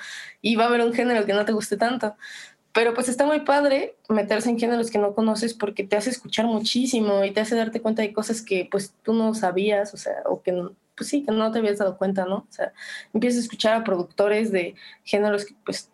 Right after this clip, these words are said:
nunca pensaste que ibas a terminar escuchando y cosas así, y te abre muchísimo como esta idea, no sé, de mezclar y de los géneros y así. Y eso está muy padre. Creo que,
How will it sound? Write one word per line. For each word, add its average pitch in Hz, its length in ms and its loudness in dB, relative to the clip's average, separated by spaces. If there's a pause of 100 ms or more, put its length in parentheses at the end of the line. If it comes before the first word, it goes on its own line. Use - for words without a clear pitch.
nunca 202 360 0
pensaste 190 380 -2
que 202 100 -2
ibas 202 160 -2
a 202 60 -6
terminar 190 280 0
escuchando 196 560 -2
y 196 80 -2
cosas 202 280 -2
así, 196 300 -2
y 233 40 -2
te 208 100 2
abre 208 160 2
muchísimo 196 800 0
como 165 420 -6
esta - 200 -6
idea, 170 500 -2 (120)
no 190 80 -6
sé, - 180 -10
de - 160 -8 (300)
mezclar - 580 -2
y - 100 -4
de - 280 -6 (360)
los 180 220 -2
géneros 185 540 -2
y - 60 -6
así. - 240 -8 (400)
Y 220 80 0
eso 220 120 -2
está 220 200 0
muy 208 160 0
padre. 202 460 0 (100)
Creo 196 200 -6
que, 180 360 -4